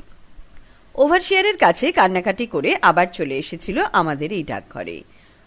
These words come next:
উনিশশো বারো সালের সাতই জুলাই সে প্রথম ভর্তি হয়েছিল এখানকার ডাকঘরে। তার মুখেই শুনেছি, আমি তখন স্কুলে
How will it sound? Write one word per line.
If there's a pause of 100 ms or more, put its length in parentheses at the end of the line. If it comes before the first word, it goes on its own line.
উনিশশো
বারো
সালের
সাতই
জুলাই
সে
প্রথম
ভর্তি
হয়েছিল (100)
এখানকার
ডাকঘরে। (560)
তার
মুখেই
শুনেছি,
আমি
তখন
স্কুলে